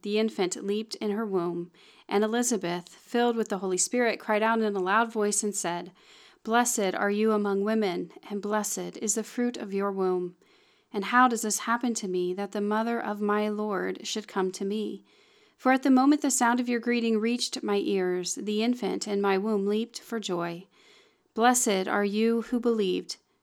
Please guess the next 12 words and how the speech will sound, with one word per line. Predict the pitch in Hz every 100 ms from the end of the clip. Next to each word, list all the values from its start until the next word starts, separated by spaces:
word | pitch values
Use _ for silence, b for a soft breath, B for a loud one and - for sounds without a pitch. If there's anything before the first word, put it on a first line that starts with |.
| -
that | 214
what | 220
was | 202
spoken | - - 240 247 202 185
to | -
you | 202 196
by | 190 190
the | 185
Lord | 185 208 180 170 170 _ _
would | 208 190
be | 185
fulfilled." | 180 185 - 196 180 185